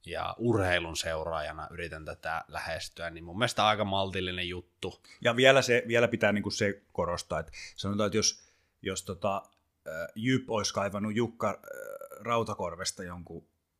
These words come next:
Speaker 2: vastaavan video, kun Matias Mäntykivi saa niinku taklauksen päähän ja makaa siellä jäässä, niin se olisi vähän eri tilanne, mutta tässä kuitenkaan Petman ei loukkaantunut niinku dramaattisesti tai ainakaan näyttänyt siltä tilanne.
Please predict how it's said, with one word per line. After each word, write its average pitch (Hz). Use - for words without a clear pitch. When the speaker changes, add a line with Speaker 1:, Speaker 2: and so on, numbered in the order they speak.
Speaker 2:
vastaavan 95
video, 92
kun 98
Matias 101
Mäntykivi 92
saa 92
niinku 90
taklauksen 95
päähän 90
ja 85
makaa 87
siellä 82
jäässä, 87
niin 80
se 95
olisi 90
vähän 95
eri 101
tilanne, 95
mutta 85
tässä 110
kuitenkaan 101
Petman 101
ei 87
loukkaantunut 92
niinku 87
dramaattisesti 98
tai 87
ainakaan 87
näyttänyt 101
siltä 69
tilanne. -